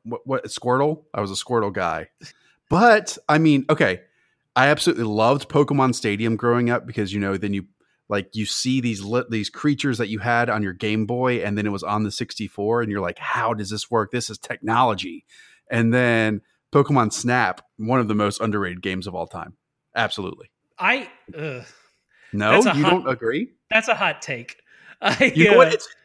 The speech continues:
Speaker 1: probably one of those games, Ray, that if I go back and play it right now,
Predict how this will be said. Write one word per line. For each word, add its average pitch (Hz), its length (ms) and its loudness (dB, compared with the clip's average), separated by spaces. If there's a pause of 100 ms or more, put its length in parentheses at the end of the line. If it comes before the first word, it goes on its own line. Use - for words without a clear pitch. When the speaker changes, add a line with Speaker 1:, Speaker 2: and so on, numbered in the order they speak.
Speaker 1:
probably 277 200 4
one 285 120 2
of 269 60 2
those 190 160 4
games, 147 400 2
Ray, 196 220 2
that 156 180 2
if 127 140 0
I 120 100 4
go 117 240 0
back 143 260 0
and 101 140 -4
play 117 300 0
it 110 60 -2
right 101 320 -4
now, 95 520 -4